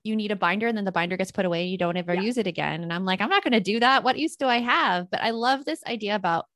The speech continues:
Speaker 1: culling it and only having, like, I mean, ten binders sounds very manageable, especially when you think about how much paper and stuff people can accumulate. My parents are, my dad in particular,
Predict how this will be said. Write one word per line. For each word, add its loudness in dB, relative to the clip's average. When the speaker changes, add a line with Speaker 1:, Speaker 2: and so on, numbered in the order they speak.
Speaker 1:
culling 2
it -4
and -6
only 0
having, 0
like, -4
I -2
mean, 2
ten -4
binders 0
sounds -6
very -2
manageable, -6
especially 2
when 0
you -2
think -4
about 2
how 0
much -6
paper -2
and -2
stuff -4
people -4
can -8
accumulate. -2
My 6
parents 2
are, 4
my -2
dad -2
in -10
particular, -6